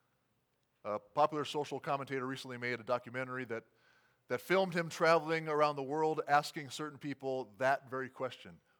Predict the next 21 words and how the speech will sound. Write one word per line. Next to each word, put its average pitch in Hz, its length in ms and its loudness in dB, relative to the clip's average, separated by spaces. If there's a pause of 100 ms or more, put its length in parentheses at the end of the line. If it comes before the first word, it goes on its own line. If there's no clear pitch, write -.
(120)
"What 123 480 -6
is 113 160 -10
a 107 40 -10
woman?" 113 260 -8
and 104 120 -10
then, 101 60 -10
of 98 80 -18
course, 110 180 -10
getting 113 340 -12 (960)
their 107 160 -4
responses. 117 720 -2 (1500)
Uh, 92 140 -10
almost 139 380 -4
one 156 180 0
year 165 240 2
ago, 143 480 0
on 127 140 -8
March 139 240 -2
twenty-second, 143 600 -2 (720)
twenty 139 260 -4
twenty-two, 139 680 -6